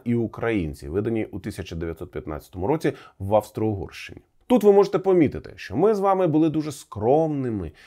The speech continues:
і часто навіть не дійшли у своїх дослідженнях східного кордону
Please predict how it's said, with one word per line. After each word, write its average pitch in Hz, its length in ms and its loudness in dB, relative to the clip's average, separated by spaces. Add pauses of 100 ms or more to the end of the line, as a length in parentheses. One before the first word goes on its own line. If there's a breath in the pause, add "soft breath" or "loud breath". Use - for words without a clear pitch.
(160 soft breath)
і 107 60 -6
часто 120 300 -2
навіть 117 240 0
не 120 120 2
дійшли 127 520 -2
у 107 60 0
своїх 92 260 -6
дослідженнях 135 560 -4
східного 117 480 -2
кордону 120 560 -4